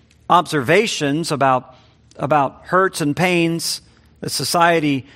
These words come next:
has or is, is filled with, but its basis for that assumption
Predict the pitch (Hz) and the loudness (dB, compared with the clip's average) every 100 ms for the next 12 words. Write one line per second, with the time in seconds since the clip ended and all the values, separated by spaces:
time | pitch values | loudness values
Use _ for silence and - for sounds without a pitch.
0 | - _ 160 160 175 165 131 123 117 - | -20 _ 2 4 2 0 -2 -2 -4 -6
1 | 147 143 135 - 180 190 143 131 143 147 | -6 -4 -4 -2 0 0 0 0 0 -2
2 | - - - - 156 - - 170 - 143 | -10 -20 -20 -4 0 0 0 -2 -2 2
3 | 202 240 - 160 - 156 151 156 143 180 | 2 2 -2 -4 -2 0 0 0 -2 -2
4 | 196 - 139 117 123 | -4 -4 -4 -4 -6